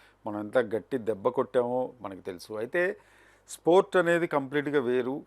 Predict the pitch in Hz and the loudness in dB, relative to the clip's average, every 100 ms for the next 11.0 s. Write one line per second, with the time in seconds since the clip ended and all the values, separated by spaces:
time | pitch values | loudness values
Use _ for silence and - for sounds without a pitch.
0 | 127 113 131 143 - 156 156 165 160 156 | -10 -6 -4 -4 2 2 4 0 0 -2
1 | 131 - 131 127 117 110 101 113 127 117 | -6 -2 0 2 0 -4 -2 0 0 -2
2 | 110 139 147 - 156 156 139 135 151 143 | -2 0 0 0 -2 -2 -2 0 0 0
3 | 139 135 127 131 131 120 123 139 135 - | 0 -2 -4 -4 -4 -4 -4 -4 -6 -8
4 | 131 - 131 120 135 127 120 113 107 113 | -10 -6 -8 -4 -2 -2 0 -2 -2 -2
5 | 117 107 131 - _ _ _ - 127 131 | -2 0 -2 -2 _ _ _ 2 4 4
6 | 151 160 156 156 135 127 120 131 123 139 | -4 0 0 0 0 -4 0 0 0 -6
7 | - _ _ 117 110 143 147 147 139 156 | -10 _ _ -8 4 6 6 2 -2 -2
8 | 175 127 120 120 147 139 139 - 147 143 | -2 -4 -4 -2 0 0 -4 -4 -4 -4
9 | 110 123 135 156 131 156 151 104 127 127 | -6 -6 -2 -2 -2 -4 -2 0 0 -2
10 | 135 131 123 123 127 113 110 - 98 92 | -2 0 0 0 -4 -4 -8 -10 -12 -12